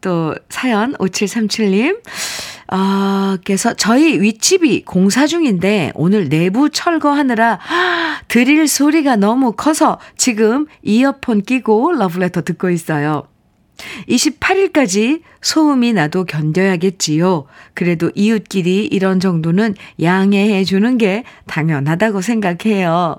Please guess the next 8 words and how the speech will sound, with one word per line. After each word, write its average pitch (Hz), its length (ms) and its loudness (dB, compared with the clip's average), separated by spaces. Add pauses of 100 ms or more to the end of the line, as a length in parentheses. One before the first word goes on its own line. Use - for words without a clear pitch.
흐흐. 202 600 -2 (580)
이 254 240 2
또한 269 280 2
지나가리라 170 1160 -2
생각하면서 196 760 0 (220)
조항조님 214 720 2
노래를 165 600 0
리메이크한 226 840 2